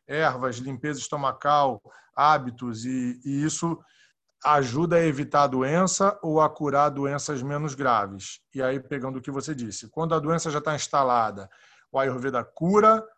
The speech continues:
ou ele tem que ser usado como uma, uma medicina terapêutica? Então, a pergunta é: qual é a proposta do Ayurveda,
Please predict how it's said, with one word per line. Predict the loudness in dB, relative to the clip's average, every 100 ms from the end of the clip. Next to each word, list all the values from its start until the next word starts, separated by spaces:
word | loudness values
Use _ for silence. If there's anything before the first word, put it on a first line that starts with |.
| _
ou | -4 -2
ele | 0 -2 -6 _ -6
tem | -6 -6
que | -8
ser | -6
usado | -4 0 0 -2
como | -8 -8
uma, | -4 -2 -4 -4
uma | -6
medicina | -4 -6 -6 -6
terapêutica? | -4 -4 -4 -6 -8
Então, | -8
a | -6
pergunta | -6 -2
é: | -2 -2 -10 _
qual | -4 0
é | 2
a |
proposta | 0 -2 -2 -2 -4 2 4 4 0
do | 0
Ayurveda, | 0 -2 -6 -8 -6 -6